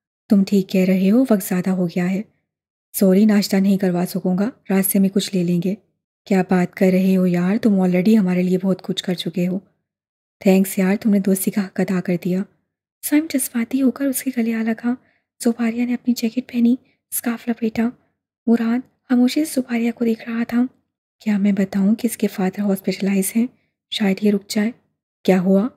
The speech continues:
साइम ने उसकी बेतवज्जी बुरी तरह महसूस की। "कुछ नहीं, तुम लोग फ्रेश हो जाओ, मैं तुम लोगों को ड्रॉप कर देता हूँ।" गहरी सांस लेकर खुद को कंपोज करते हुए वो हल्का सा मुस्कुराया।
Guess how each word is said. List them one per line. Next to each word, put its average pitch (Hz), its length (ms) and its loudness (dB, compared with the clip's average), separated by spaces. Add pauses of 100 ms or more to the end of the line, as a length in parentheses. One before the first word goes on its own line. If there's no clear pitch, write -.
(460)
साइम 285 240 -2
ने 330 100 -2
उसकी 302 260 -4
बेतवज्जी 254 580 -6
बुरी 233 220 0
तरह 233 200 -6
महसूस 226 380 -2
की। 247 200 2 (760)
"कुछ - 240 2
नहीं, 202 240 2
तुम 214 180 4
लोग 190 160 2
फ्रेश 190 340 -2
हो 185 60 0
जाओ, 196 280 -2
मैं 208 180 0
तुम 190 140 0
लोगों 190 160 2
को 196 100 0
ड्रॉप 185 260 -2
कर 185 160 -4
देता 180 260 -4
हूँ।" 185 260 -4 (760)
गहरी 269 260 0
सांस 269 380 -6
लेकर 269 240 0
खुद 262 180 -2
को 262 100 -2
कंपोज 240 400 -2
करते 240 320 -6
हुए 247 200 0
वो 262 100 -2
हल्का 240 300 -4
सा 240 160 -4
मुस्कुराया। 233 540 -2